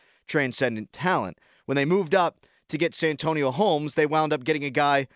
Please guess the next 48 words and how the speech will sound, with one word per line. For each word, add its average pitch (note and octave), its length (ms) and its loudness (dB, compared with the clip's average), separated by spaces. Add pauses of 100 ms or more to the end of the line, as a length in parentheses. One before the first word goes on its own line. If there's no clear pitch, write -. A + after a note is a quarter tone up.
(180)
who D3+ 140 -2
became C#3+ 640 -2 (380)
a C#3+ 100 0
Super F3 360 -2
Bowl C#3+ 260 2
M D#3 220 0
V C3 160 -2
P, D#3 280 0
a A2+ 80 -2
guy D3 320 4
who, C#3+ 260 0 (180)
if B2 140 -6
there E3 140 2
was D#3 140 0
a C#3 100 0
Conn F3 360 0
Smythe E3 360 0
Trophy D3+ 380 0
awarded C3 560 0 (440)
in D3 100 0
the C#3 80 -2
playoffs, C#3 800 0 (880)
maybe G3 180 2
LaMarr E3+ 320 4
Woodley F3 300 2
would D3+ 140 2
have C#3 80 0
won C#3+ 140 0
it C3+ 60 -4
in B2+ 100 -10
two D#3 140 -4
thousand B2 400 0
and A#2+ 100 0
eight, D#3+ 240 0
but A#2+ 200 0 (120)
Santonio E3+ 600 0
Holmes C3 480 0
was, B2 180 -4
I D#3 220 0
think, C3+ 260 -6
the A2+ 80 -12
Steelers' C#3+ 420 -2
best D3 300 -2
offensive C#3 560 0
player G3 340 2
during A#2 360 -2
that A2 200 -4
run. A2 240 -2